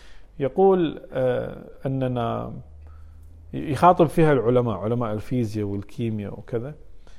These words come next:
فيقول لهم، آه، أنتم وإيانا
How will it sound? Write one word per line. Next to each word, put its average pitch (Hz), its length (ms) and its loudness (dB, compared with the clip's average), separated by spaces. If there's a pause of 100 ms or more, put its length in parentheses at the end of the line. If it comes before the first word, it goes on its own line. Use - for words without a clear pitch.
(240)
فيقول 156 680 2
لهم، 147 560 4
آه، 120 880 0
أنتم 180 360 4
وإيانا 147 640 4